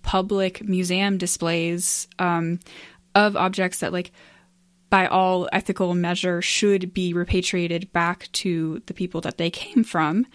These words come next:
Um, and to just do a very specific example of that, in twenty eighteen, there was an exhibit called, um, Art of Native America,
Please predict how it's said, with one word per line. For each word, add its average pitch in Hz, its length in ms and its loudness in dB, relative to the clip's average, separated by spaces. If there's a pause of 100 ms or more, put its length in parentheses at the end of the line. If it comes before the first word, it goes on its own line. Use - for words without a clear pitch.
(460)
Um, 180 360 0
and 202 100 4
to 202 80 0
just 190 240 0
do 202 220 4
a 175 100 2
very 180 220 2
specific 233 520 2
example 170 460 -2
of 160 140 -6
that, 160 240 0
in 190 100 2
twenty 190 300 0
eighteen, 190 580 0
there 175 300 0
was 175 340 -2
an 180 160 0
exhibit 175 560 -2
called, 165 500 0
um, 156 500 -2 (1500)
Art 202 200 6
of 196 80 0
Native 190 300 2
America, 190 760 0